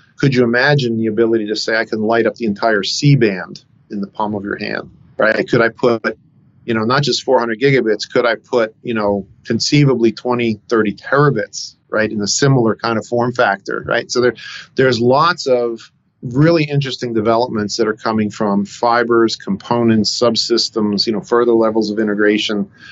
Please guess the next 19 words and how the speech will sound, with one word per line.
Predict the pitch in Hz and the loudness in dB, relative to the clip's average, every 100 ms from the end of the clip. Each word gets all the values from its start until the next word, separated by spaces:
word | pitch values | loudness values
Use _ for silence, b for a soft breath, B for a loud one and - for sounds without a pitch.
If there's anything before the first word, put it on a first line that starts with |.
| B B _ - | B B _ -18
Y-, | - - | -14 -2
you | 135 | 2
know, | 113 | 2
the, | 107 117 | 2 0
the | 123 | -2
fiber | 113 - 147 151 131 | -2 0 0 2 2
optic | 131 - 120 107 | 0 -2 -8 -2
business, | 123 117 117 110 - - - | 0 0 -2 -6 -6 -10 -8
the | 113 | -4
optical | 110 120 117 117 110 | -2 -2 -2 -6 -8
communications | 120 107 120 117 117 101 | -8 -6 -2 -2 -2 -2
business | 110 104 104 107 | -2 0 -2 -2
is | - | -4
still | - 120 | 0 2
the | 113 113 143 | 2 2 4
best | 147 135 - 117 | 4 2 0 -2
way | 113 98 - - - | 0 0 -4 -12 -10
to | 113 | -6
get, | 110 107 104 | 0 2 0